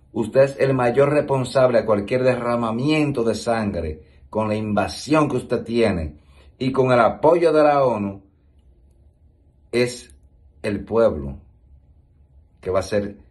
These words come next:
su defensa, a defender sus territorios, porque nos están invadiendo y nos invadieron ya. Entonces no somos responsables.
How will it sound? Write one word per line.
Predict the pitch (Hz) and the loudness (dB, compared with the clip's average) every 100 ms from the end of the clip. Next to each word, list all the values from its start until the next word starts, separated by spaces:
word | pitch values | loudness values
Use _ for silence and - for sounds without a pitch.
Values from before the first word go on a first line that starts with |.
| _ - - | _ -20 -20
su | - - 156 - - _ _ _ | -16 -4 -4 -4 -14 _ _ _
defensa, | - 101 - 143 147 139 - 95 87 - _ _ - | -4 -4 -2 -2 0 -2 -2 -2 -2 -8 _ _ -10
a | 101 | -2
defender | 104 104 98 104 | 0 0 -4 -2
sus | 101 117 | -4 -6
territorios, | 107 113 123 123 113 101 101 95 - - _ _ _ _ _ _ _ _ _ - - _ _ - _ _ - | -6 -6 -4 0 0 0 -2 -4 -12 -20 _ _ _ _ _ _ _ _ _ -20 -20 _ _ -20 _ _ -14
porque | 95 90 | -12 -10
nos | 87 | -10
están | 78 90 | -8 -8
invadiendo | 90 87 85 101 95 - - - | -8 -6 -4 -4 -6 -12 -20 -8
y | 113 | -4
nos | 107 104 | -2 -2
invadieron | 104 98 - 92 117 127 110 85 | 0 -2 -4 -4 2 2 2 -4
ya. | 78 69 69 - - _ _ _ _ _ _ _ _ _ - | -6 -8 -10 -16 -20 _ _ _ _ _ _ _ _ _ -10
Entonces | 98 107 127 123 | -6 0 0 0
no | 117 | -2
somos | 107 120 117 - | 0 -2 -2 -2
responsables. | 123 - 113 101 113 120 110 85 69 - - - | -2 -2 -4 -4 -2 0 0 -2 -8 -12 -20 -20